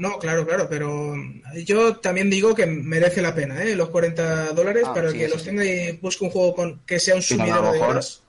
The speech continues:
Speaker 3: sale el año que viene y cuesta quince euros, yo qué sé,
Speaker 1: Ya, eso
Speaker 3: o
Speaker 1: sí.
Speaker 3: diez. O sea que, no sé. De ahí ya un poco depende de,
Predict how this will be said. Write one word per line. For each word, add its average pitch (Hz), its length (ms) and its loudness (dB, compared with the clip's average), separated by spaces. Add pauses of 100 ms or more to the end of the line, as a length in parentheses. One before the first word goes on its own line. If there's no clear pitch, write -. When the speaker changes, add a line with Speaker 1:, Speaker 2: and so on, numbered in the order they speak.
(140)
Speaker 3:
sale 113 280 0
el 120 200 2
año 117 220 2
que 113 80 0
viene 113 180 -2
y 131 40 -2
cuesta 113 280 -4
quince 98 260 -4
euros, - 440 0
yo - 160 -10
qué - 80 -8
sé, 113 300 -4
Speaker 1:
Ya, 190 120 0
eso 175 120 -2
Speaker 3:
o 196 40 -4
Speaker 1:
sí. 151 160 -4
Speaker 3:
diez. 214 320 -2 (500)
O - 40 -20
sea 110 160 -14
que, 95 100 -8 (200)
no 104 160 -10
sé. 104 240 -14 (520)
De 104 300 -4
ahí 104 240 -2
ya 113 260 2
un 113 140 0
poco 117 260 2
depende 113 380 2
de, 113 100 2